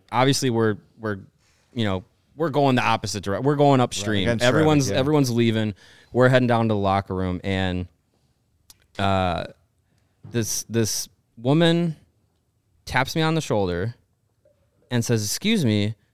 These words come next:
Speaker 1: can I get a picture of you?" And I'm like,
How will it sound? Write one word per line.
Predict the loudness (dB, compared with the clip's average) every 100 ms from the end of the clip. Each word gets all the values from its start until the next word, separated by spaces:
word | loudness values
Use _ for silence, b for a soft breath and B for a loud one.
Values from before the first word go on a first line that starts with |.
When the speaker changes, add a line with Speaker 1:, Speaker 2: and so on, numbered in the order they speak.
| _ _ _ -8
Speaker 1:
can | -2
I | 0
get | 2 0
a |
picture | -2 -4 0 0
of | 0
you?" | -2 -4
And | -2 0
I'm | 2
like, | 2 2 -2 -8